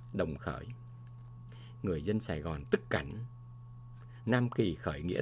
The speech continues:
Tiêu Công Lý, Đồng khởi lên rồi, hết tự do. Những thay đổi của miền Nam, của Sài Gòn không chỉ ở trên những tên đường,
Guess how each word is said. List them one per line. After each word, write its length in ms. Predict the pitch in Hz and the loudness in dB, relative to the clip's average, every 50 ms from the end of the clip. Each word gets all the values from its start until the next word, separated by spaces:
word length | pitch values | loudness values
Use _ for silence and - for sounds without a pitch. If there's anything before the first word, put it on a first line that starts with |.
| - | 4
Tiêu 200 | - 143 135 131 131 | 8 8 8 8 8
Công 180 | - 123 117 | 8 6 8
Lý, 280 | 117 117 123 143 170 185 - - - - - - - | 8 8 8 6 4 2 -2 -8 -12 -14 -8 2 6
Đồng 240 | - 104 87 78 78 | 6 8 8 6 0
khởi 360 | - - 85 69 73 95 123 - - - - - - - - - - - - - - - - - | 0 0 0 0 0 -2 -2 -4 -8 -14 -14 -14 -14 -14 -14 -14 -14 -14 -14 -14 -14 -10 0 6
lên 260 | 113 123 135 131 123 | 10 12 12 12 12
rồi, 340 | 110 110 98 87 76 67 65 - - - - - - - - - - - - - - - - - - | 10 8 8 8 6 2 -2 -8 -10 -10 -12 -12 -12 -12 -12 -12 -12 -12 -12 -12 -14 -14 -14 -10 -2
hết 140 | - 120 147 - - - | 4 4 4 4 4 2
tự 100 | - - | 2 2
do. 320 | - 82 101 104 101 95 95 - - - - - - - - - - - - - - - - - - - - - - - - - - - - - - - - - - - - - - - - | 4 4 4 4 4 2 -2 -6 -10 -12 -12 -12 -12 -12 -12 -12 -12 -12 -12 -12 -12 -12 -12 -12 -12 -12 -14 -14 -14 -12 -12 -12 -12 -12 -12 -12 -12 -12 -12 -12 -12 -12 -12 -12 -10 -4 -2
Những 140 | - 135 131 | -2 0 0
thay 200 | 120 104 101 104 | 2 4 4 4
đổi 260 | 92 76 71 73 - - - - - - | 4 2 0 -2 -4 -6 -8 -12 -10 -6
của 240 | - 85 78 76 | -2 -2 -2 0
miền 280 | 78 92 95 82 73 - | 0 2 2 2 2 2
Nam, 280 | 90 104 104 101 98 - - - - - - - - - - - - | 2 2 2 0 -2 -6 -8 -10 -12 -12 -12 -12 -12 -12 -12 -8 0
của 140 | - 98 98 | 4 4 4
Sài 220 | - 117 113 110 | 8 8 8 8
Gòn 300 | 101 113 110 104 92 85 - - - - - - - - - - - - - - - | 10 10 8 8 6 4 -2 -8 -10 -12 -12 -12 -12 -12 -12 -12 -12 -12 -12 -12 -4
không 220 | - - 143 135 131 | 4 6 6 6 6
chỉ 340 | - - 92 76 69 - - - - - - - - - - - - - | 6 6 6 6 6 -2 -6 -8 -10 -12 -12 -12 -12 -12 -12 -12 -10 -4
ở 140 | - 80 80 - - | -2 -2 -2 0 6
trên 220 | - 120 120 117 113 - - - - - - - | 8 8 8 8 4 0 -4 -8 -8 -10 -6 0
những 160 | - 98 165 139 | 0 0 2 4
tên 240 | - 120 117 117 110 | 6 6 8 8 8
đường, 260 | 104 98 87 78 | 8 8 6 4